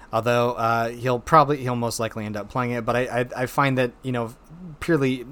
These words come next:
uh, as, as well infuriating too, that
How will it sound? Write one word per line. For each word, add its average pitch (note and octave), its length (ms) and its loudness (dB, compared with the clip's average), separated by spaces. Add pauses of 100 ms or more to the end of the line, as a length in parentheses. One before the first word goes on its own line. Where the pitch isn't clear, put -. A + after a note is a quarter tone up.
(140)
uh, D3 580 -16
as, B2+ 280 -2
as C3 200 0
well A#2+ 360 2
infuriating A#2 600 0
too, A2 240 -6
that G#2 260 -4